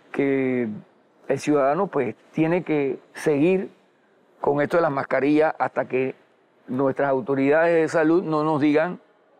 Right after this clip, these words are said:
que podamos ya eliminarla. Y creo que en el comportamiento, eh, responsable de cada ciudadano,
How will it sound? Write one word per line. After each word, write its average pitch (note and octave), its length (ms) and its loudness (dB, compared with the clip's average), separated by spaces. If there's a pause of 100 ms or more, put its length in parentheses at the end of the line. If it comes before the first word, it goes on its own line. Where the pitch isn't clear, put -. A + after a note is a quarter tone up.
(440)
que D#3+ 100 0
podamos C3+ 560 -2
ya C3 300 2
eliminarla. B2+ 720 0
Y C3+ 120 -2
creo D3+ 280 2
que D3+ 260 0 (400)
en D3 140 0
el C#3+ 140 0
comportamiento, D3+ 1080 0 (440)
eh, B2+ 260 2
responsable D#3 760 0
de C#3 140 0
cada E3+ 220 0
ciudadano, C#3+ 800 0